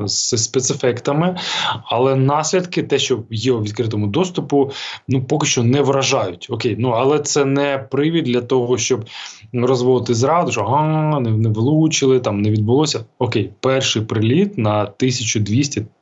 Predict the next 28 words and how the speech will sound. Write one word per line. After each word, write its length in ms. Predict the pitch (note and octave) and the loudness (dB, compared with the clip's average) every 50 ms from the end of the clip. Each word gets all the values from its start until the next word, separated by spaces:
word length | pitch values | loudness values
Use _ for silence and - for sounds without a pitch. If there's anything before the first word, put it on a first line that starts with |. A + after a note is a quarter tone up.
| - A2+ A2 G#2+ G#2+ | 0 2 2 0 0
тисячу 320 | - B2+ A#2 A2+ - G#2+ G#2+ | 0 -2 -2 0 -2 -4 -2
триста 340 | A2+ A#2 B2 A#2 A#2 - B2 | 0 0 0 0 -2 -4 -4
кілометрів 600 | A2 A2+ G#2+ G#2+ A2+ C#3+ E3+ F3 F3+ F3 E3+ F3 - - - - - - - _ _ - | 0 2 2 4 4 2 2 2 2 0 0 0 -4 -6 -8 -8 -10 -10 -14 _ _ 0
дуже 460 | A2 G#2+ G#2+ C3+ D3 C#3 A#2+ A2+ A2 | 2 2 4 4 4 4 2 2 0
серйозно, 680 | - - - A2 A2+ A#2 C3 D3+ F3 F3+ F3 F3+ F3+ | 0 0 0 2 2 4 4 4 4 4 4 2 2
дуже 360 | D#3+ B2+ A2+ B2+ B2+ A2+ A#2 A2 | 2 2 2 2 2 2 2 2
відповідально. 880 | G#2+ A2 - A2+ G#2 A2 A2 A#2+ C3 D3 D#3+ D#3+ E3 E3 E3 D#3 D3+ - _ _ _ _ _ _ _ _ _ _ _ - - - B2+ | 0 0 0 0 2 2 2 2 2 2 2 0 0 0 -2 -2 -6 -10 _ _ _ _ _ _ _ _ _ _ _ -16 -8 -4 -2
Е, 160 | B2 A#2+ B2 | 0 0 2
для 400 | B2 B2 B2 B2 A#2+ A2+ B2 C3+ | 2 2 2 2 2 2 2 2
нас 220 | C#3 D3+ C#3+ - - | 2 2 0 0 0
важливе 420 | B2+ C3 A2+ A#2 C3+ C#3 C3 B2 | 0 0 2 2 4 4 4 2
тепер 300 | A2+ G#2+ A2 - A#2+ G#2+ - - - - - - - | 0 -2 -2 -2 -2 -2 -4 -10 -14 -16 -14 -8 -4
масштабування, 1500 | A#2+ B2 C3+ D3+ D#3 - - - - D3 C#3 A#2 A2+ C3+ C3+ C3+ B2+ B2+ C3+ B2+ A#2 A2 G#2 G#2 G#2+ A#2 C3 D3 E3+ F3 | -2 0 0 0 0 -2 -4 -2 0 0 0 2 2 2 2 2 2 2 0 0 0 0 -2 -4 -2 -2 -2 -2 -4 -4
щоб 300 | F3 - - A#2+ A2 A2 - - - - - - - - | -4 -4 -4 -4 -6 -6 -8 -14 -20 -20 -20 -20 -16 -8
ще 480 | - - - - - C#3+ C#3 C#3+ C#3 - - _ _ _ - | -6 -4 -2 0 2 0 0 0 -2 -8 -12 _ _ _ -6
найменше, 840 | A#2 B2 C3+ C#3+ C#3 C#3 C#3 C#3 C3 B2+ A2 - - - A2+ A2 A2 | -4 -2 0 0 0 0 0 0 0 0 -2 -2 -2 -2 -2 -2 -2
ще 160 | - - D#3 | -2 -2 0
більше 420 | D3+ A2+ D#3 D#3 C#3 - - B2+ A#2+ | 0 2 2 2 2 2 0 0 0
цілей 600 | A2+ - - - C#3 C3+ B2+ A#2 G#2+ G#2 F#2+ - - - _ _ | 0 -2 -2 0 2 2 4 2 2 0 -2 -4 -8 -12 _ _
в 80 | - - | -12 -6
цьому 320 | - - C3+ B2 B2 A#2+ | -2 0 0 2 2 2
радіусі 480 | B2 A#2+ A#2+ A2+ A#2 G#2+ - - A#2+ A#2+ | 4 2 2 2 0 0 0 0 0 0
є, 200 | A#2+ D#3+ G3 G3 | 2 2 2 2
щоб 220 | F#3 - - A2 | 0 -2 -2 -2
можна 300 | A2+ C#3 D#3+ D3+ D3 B2 | 0 0 0 0 -2 -2
їх 160 | A2+ B2 C3 | 0 0 0
було 300 | B2 A2 A2+ A#2 A#2+ B2 | 0 0 2 4 4 4
вразити. 560 | A2+ G#2+ A#2 A#2+ A2+ G#2+ G2 G2 G2 - G#2 | 4 2 2 2 2 0 -2 -4 -6 -8 -8